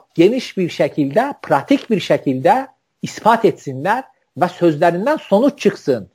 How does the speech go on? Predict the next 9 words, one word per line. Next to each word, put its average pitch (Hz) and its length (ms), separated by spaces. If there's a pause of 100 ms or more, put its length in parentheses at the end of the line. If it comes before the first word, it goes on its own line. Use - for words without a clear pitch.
Anayasanın 220 720
sadəcə 214 420
icrası 165 680
deyil, 170 400 (380)
bizim 208 420
dilimizin 180 840
təkrar 175 840 (300)
bütün 233 440
mediada, 143 760